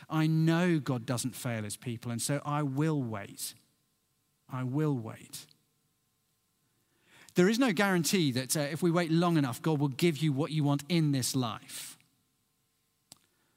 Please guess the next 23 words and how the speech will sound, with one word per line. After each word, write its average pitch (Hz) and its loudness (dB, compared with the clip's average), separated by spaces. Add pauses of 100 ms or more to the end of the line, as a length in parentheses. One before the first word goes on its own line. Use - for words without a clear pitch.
(540)
The 151 0
gospel, 127 -4
the 139 -8
central 170 -2
message 139 -2
of 123 -6
Christianity, 131 -4
reveals 170 -2
a 156 -2
God. 117 -6 (400)
It 147 -6
reveals 147 0
a 175 -4
God 135 -2
who 147 0
is 143 0
unbelievably 165 -2
kind 123 -4
and 110 -6
generous. 113 -4
And 131 -4
so 190 -4
often, 110 -8